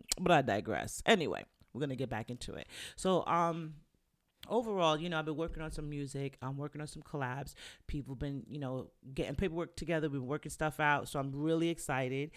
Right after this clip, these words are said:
I'm actually gonna end this episode with a collab. It's called Le Epique, which is, um, basically epic or epic song. Basically epic in French.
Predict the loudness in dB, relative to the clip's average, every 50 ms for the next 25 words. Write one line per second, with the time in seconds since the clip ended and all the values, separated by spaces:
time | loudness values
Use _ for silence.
0 | -14 -12 -12 -6 -4 -2 2 4 4 2 2 0 -2 0 0 0 -2 -4 -6 -8
1 | -12 -18 -18 -16 -8 -2 0 0 0 0 -2 -4 -6 -6 -10 -8 -2 0 0 0
2 | 0 0 2 2 2 2 0 -4 -4 -2 0 0 2 2 2 0 0 -2 -4 -6
3 | -10 -20 -20 _ -4 -4 -4 -2 -4 -8 -6 -4 -4 -2 0 2 2 4 4 4
4 | 2 2 -2 -4 -2 0 2 2 4 4 4 4 4 4 2 2 0 -4 -2 -2
5 | 0 0 0 -2 -2 -4 -8 -20 -20 -20 _ -20 -20 -20 -20 -20 -20 -12 -4 0
6 | 0 0 0 0 -2 0 0 0 0 -4 -6 -6 -2 -2 -2 -2 -2 -2 0 0
7 | 0 0 -2 -4 -4 -4 -6 -4 -2 -4 -4 -2 -2 -4 -4 -4 -8 -6 -2 -2
8 | 0 0 0 -2 -2 -4 -8 _ -8 -6 -6 -4 -2 -2 -2 -4 -6 -14 -20 _
9 | _ _ _ _ _ _ _ _ -18 -10 -2 0 0 2 2 0 0 -2 -2 -4
10 | -8 -10 _ _ _ -10 -6 -2 -2 -2 -2 -2 -4 -6 -6 -4 -2 -2 0 0
11 | 0 -2 0 -2 -6 -8 -6 -6 -4 -4 -2 -4 -4 -6 -8 -10